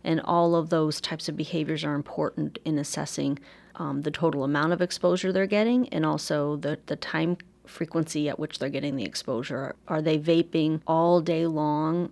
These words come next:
or are they vaping once an hour for a discrete amount of time? All of these parameters go into how addicted a user is, um, and how much exposure they get. So by measuring their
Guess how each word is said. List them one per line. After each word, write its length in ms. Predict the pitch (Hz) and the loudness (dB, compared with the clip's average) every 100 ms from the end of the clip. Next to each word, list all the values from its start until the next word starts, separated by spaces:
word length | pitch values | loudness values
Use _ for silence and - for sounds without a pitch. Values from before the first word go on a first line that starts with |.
| - | -2
or 220 | 160 151 | 0 2
are 40 | |
they 160 | 151 151 | 2 0
vaping 540 | 147 147 - 147 147 - | 0 -4 -2 -2 -2 -2
once 340 | 175 165 160 | 0 2 2
an 140 | 160 156 | -2 -2
hour 340 | 156 156 139 | -2 0 -2
for 220 | 147 156 151 | -4 -6 -6
a 40 | |
discrete 520 | 151 - - 156 - | -2 -4 -4 -8 -4
amount 240 | 156 147 143 | -4 -4 -4
of 80 | |
time? 320 | - 156 147 151 | -6 -4 -2 -2
All 220 | 156 160 | -2 -4
of 100 | 151 | -4
these 460 | 160 156 156 - - - _ - | -4 -4 -6 -8 -12 -20 _ -6
parameters 540 | 185 170 165 151 - | 0 0 0 -2 -2
go 200 | 165 151 | -2 0
into 420 | 151 147 160 147 | 0 -2 -2 -2
how 520 | 147 156 151 151 156 - | -4 -4 -4 -4 -6 -8
addicted 540 | 156 156 151 - 160 | -8 -8 -8 -4 -2
a 40 | |
user 440 | 156 165 156 156 147 | -2 -2 -2 -2 -4
is, 560 | 156 147 147 147 - - - - - - - | -2 -2 -4 -6 -10 -14 -20 -20 -20 -20 -12
um, 180 | 160 151 | -4 -2
and 120 | 147 | -2
how 100 | 151 | -2
much 180 | 147 - | -4 -6
exposure 540 | - - 151 147 - | -10 -8 -6 -6 -6
they 100 | - | -8
get. 300 | - - - | -8 -8 -6
So 300 | - - 160 - - - _ _ - | -4 -4 -6 -10 -20 -20 _ _ 0
by 220 | 165 147 | 2 4
measuring 640 | 165 180 175 165 156 151 | 6 6 6 4 4 2
their 320 | 147 131 139 | 0 0 -2